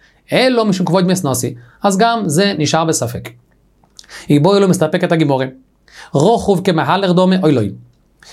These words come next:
כשהרב יושב, לא צריך לקום לפניו, אלא כשהוא מהלך. השאלה היא, כשהרב יושב על גבי חמור, החמור הולך, אז נחשב שגם הרב הולך, או שמא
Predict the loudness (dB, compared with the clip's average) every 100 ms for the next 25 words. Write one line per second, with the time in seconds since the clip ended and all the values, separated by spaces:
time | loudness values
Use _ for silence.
0 | -4 0 2 2 2 0 0 0 2 0
1 | 0 -2 -2 -4 -2 -4 -8 -14 _ -2
2 | 2 2 2 0 0 0 -2 -4 -12 _
3 | -20 -8 -2 0 2 2 2 2 2 -2
4 | _ -2 0 2 0 0 0 0 2 2
5 | 0 0 0 0 -4 _ _ _ -20 -6
6 | -4 -2 0 2 2 2 2 2 0 -2
7 | -4 -2 -2 0 -2 0 0 0 0 0
8 | 0 0 0 -4 -6 -4 0 0 2 0
9 | 0